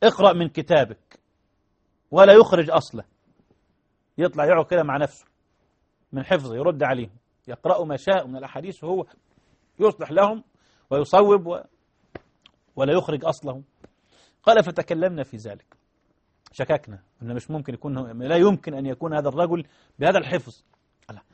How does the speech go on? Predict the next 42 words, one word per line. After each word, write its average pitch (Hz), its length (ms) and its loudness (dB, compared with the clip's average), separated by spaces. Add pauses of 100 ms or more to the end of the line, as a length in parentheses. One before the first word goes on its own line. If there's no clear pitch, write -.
(140)
"طب 117 120 -8
يا 156 120 -2
أخي، 165 160 -6
مرة 175 300 2
يخرج 151 360 -4
كتابه 156 380 -2
معه"، 160 260 -6
حتى 170 180 -6
منظر 160 340 0
يعني، 117 240 -4 (480)
يعني 110 220 -8
مش 113 180 -10
ممكن 175 200 -4
يكون 170 160 -8
حافظ 185 200 2
الحاجات 175 260 -6
دي 185 80 -10
كلها 214 220 -8
كده 208 240 -6
من 180 80 -10
غير 208 160 -10
ما 196 100 -10
يخطئ 202 420 -8
خالص 202 400 -6
يعني. - 200 -12 (800)
قال: 208 200 8
"فتكلمنا 185 560 0
في 143 140 -6
ذلك، 107 360 -10 (540)
وقلنا: 180 680 0 (580)
إما 254 360 4
أن 202 80 -2
يكون 226 400 -2
هذا 190 520 4
الرجل 208 300 0
من 180 180 -8
أحفظ 208 400 -2
الناس، 220 500 -2
أو 190 120 -2
أنه 202 360 -4
أكذب 147 320 -6
الناس"، 127 460 -16